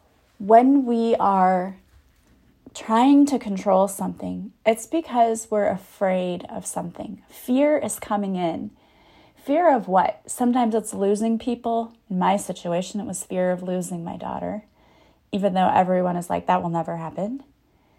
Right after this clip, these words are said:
But it was fear of that. Fear of what? What are you afraid of?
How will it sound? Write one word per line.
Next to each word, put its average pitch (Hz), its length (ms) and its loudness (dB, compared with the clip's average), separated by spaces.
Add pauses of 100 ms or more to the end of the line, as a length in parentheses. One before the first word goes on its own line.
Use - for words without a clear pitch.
(300)
But 202 100 -2
it 202 40 2
was 196 180 -2
fear 254 280 2
of 180 160 0
that. 170 460 -6 (1200)
Fear 254 720 0
of 196 420 2
what? - 500 2 (500)
What 220 180 4
are 320 100 6
you 285 220 4
afraid 220 540 -2
of? - 340 -10